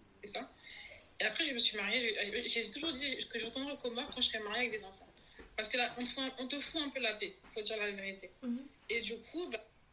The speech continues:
Speaker 1: là, j'ai aimé. Et en plus, non, je peux pas raconter ça. En plus, les, il y a des choses qui ont fait que, euh, mes oncles n'étaient pas autour de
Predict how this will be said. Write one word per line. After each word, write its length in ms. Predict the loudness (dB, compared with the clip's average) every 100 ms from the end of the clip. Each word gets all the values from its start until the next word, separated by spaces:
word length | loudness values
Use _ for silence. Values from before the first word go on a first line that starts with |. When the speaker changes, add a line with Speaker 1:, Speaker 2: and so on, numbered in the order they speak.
| -4 2
Speaker 1:
là, 120 | 4
j'ai 200 | 6 4
aimé. 240 | 4 0 0 -4 0
Et 100 | 0
en 120 | 0
plus, 500 | 2 4 4 2 0 -4
non, 140 | -14 -12 -12 -12 -12 -4
je 160 | -2 0
peux 80 |
pas 80 | 0
raconter 340 | 0 0 -4 -2
ça. 180 | -2 -4 -8 -16 -20 -14 -8
En 100 | -2
plus, 280 | 0 2
les, 140 | 4 4
il 140 | 6
y 40 | 2
a 40 |
des 60 | 2
choses 160 | -2
qui 80 | 0
ont 100 | 2
fait 160 | 4 4
que, 160 | 4 2 2 -2
euh, 640 | 2 4 4 2 -2 -4 -8 -14 -20 -20 -6
mes 240 | 2 4 2
oncles 160 | -2 -4
n'étaient 220 | -2 -2
pas 180 | 0 0
autour 240 | 0 -4
de 80 | -6